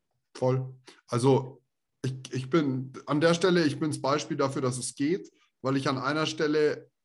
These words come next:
keine Ahnung hatte, zehn Punkte geschrieben habe und an der anderen Stelle keine Ahnung hatte und einen Punkt geschrieben habe.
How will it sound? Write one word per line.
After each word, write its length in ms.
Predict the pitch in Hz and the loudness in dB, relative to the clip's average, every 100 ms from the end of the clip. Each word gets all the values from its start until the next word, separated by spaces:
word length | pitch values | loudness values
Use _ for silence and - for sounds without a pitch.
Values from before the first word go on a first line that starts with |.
| _ - | _ -4
keine 300 | 160 165 143 | 0 2 2
Ahnung 260 | 156 147 143 | 2 2 0
hatte, 300 | 143 147 131 | 0 -2 0
zehn 240 | 147 135 | 2 2
Punkte 320 | 160 175 175 | 2 -2 -4
geschrieben 380 | 160 135 170 147 | -8 -4 -2 0
habe 260 | 151 156 - | 2 0 -2
und 160 | 135 | -2
an 140 | 131 131 | 0 0
der 100 | 127 | 0
anderen 220 | 160 143 | 0 -2
Stelle 300 | 143 147 139 | -2 -4 -2
keine 240 | 147 143 | -2 -2
Ahnung 240 | 131 139 131 | -2 0 2
hatte 200 | 131 127 | 2 -2
und 180 | 127 | -2
einen 180 | 127 135 | -4 -2
Punkt 200 | 135 131 | -2 -4
geschrieben 340 | 120 - 110 110 | -6 -8 -4 -4
habe. 180 | 101 | -6